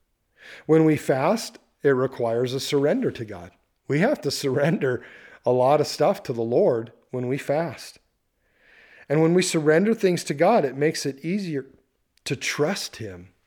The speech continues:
in every situation. So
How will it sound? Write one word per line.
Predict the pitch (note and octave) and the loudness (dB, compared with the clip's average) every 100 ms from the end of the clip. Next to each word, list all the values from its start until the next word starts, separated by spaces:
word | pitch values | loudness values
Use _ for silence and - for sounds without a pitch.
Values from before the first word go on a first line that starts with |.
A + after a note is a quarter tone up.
| _ _ _ _ _ | _ _ _ _ _
in | A#2+ | -6
every | A2 G#2 A2 | -6 -6 -8
situation. | A2+ - G#2 B2+ D3 G#2 F#2 _ _ _ - - - | -10 -10 -10 -10 -10 -14 -18 _ _ _ -20 -20 -4
So | - E3 | 2 2